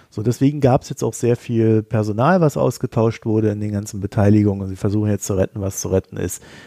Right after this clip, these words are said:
Was an diesem Vision Fund zwei interessant war, dass schon sehr früh eigentlich klar war, dass eigentlich niemand so richtig bereit ist, Geld reinzubuttern.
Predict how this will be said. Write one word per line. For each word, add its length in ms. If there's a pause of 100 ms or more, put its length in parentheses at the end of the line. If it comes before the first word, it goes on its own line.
(160)
Was 180
an 100
diesem 420 (160)
Vision 300
Fund 360
zwei 260
interessant 720
war, 300 (640)
dass 180
schon 180
sehr 300
früh 640
eigentlich 400
klar 320
war, 120
dass 480 (120)
eigentlich 540
niemand 440
so 80
richtig 380
bereit 340
ist, 160
Geld 300
reinzubuttern. 800